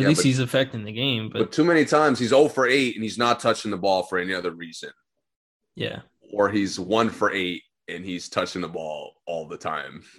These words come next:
Speaker 1: even though
Speaker 2: Right.
Speaker 1: Clarkson or Donovan or Conley are on the court at the same time.
Speaker 2: Right.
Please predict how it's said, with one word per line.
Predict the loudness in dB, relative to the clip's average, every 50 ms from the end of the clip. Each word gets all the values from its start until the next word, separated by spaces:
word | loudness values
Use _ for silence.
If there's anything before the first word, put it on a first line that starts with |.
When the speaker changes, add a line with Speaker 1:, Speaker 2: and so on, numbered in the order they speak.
| -20 -20 -20 -20 -20 -20 -10 0
Speaker 1:
even | 2 2 4 4 2
though | 2 2
Speaker 2:
Right. | 2 2
Speaker 1:
Clarkson | 4 4 4 4 2 0 0 0 2 2 2 2
or | 0
Donovan | 2 2 2 2 4 4 2 0 0 0 0 0 2
or | 0 -2
Conley | -2 0 0 2 2 2 0 -2 -6 -6
are | -8 -8 -8
on | -10 -10 -10
the | -12 -14
court | _ -6 -6 -6 -6 -8 -10 -12 _ -16
at | -16 -14
the | -14 -14
same | -10 -10 -10 -10 -10
time. | -12 -12 -12 -12 -14 -16 -18 _ _ _ _ _ _ _ _ _ _ _ _ _ _ _ _ _ _ _ _
Speaker 2:
Right. | -6 -4 -4 -6 -8